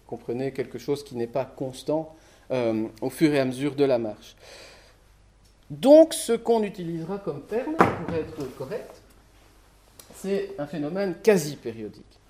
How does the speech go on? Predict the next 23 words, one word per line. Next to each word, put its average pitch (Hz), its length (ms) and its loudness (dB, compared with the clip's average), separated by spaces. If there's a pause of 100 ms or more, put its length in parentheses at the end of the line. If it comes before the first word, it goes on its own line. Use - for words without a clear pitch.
(240)
Quand 190 140 6
je 160 120 2
marche, 175 580 6
je 143 140 -14
suis 202 220 -14
périodique, 170 640 -8 (320)
qu'est-ce 143 180 -20
qu'on 139 100 -16
va 123 100 -14
dire, 113 280 -20
à 123 100 -18
dix 143 120 -20
pour - 220 -20
cent 135 280 -18
près, 190 140 -18 (260)
il 123 180 -16
y 127 40 -12
a 123 40 -12
dix 127 160 -18
pour 135 220 -20
cent 143 200 -12
de 139 80 -12
déviation, 135 480 -14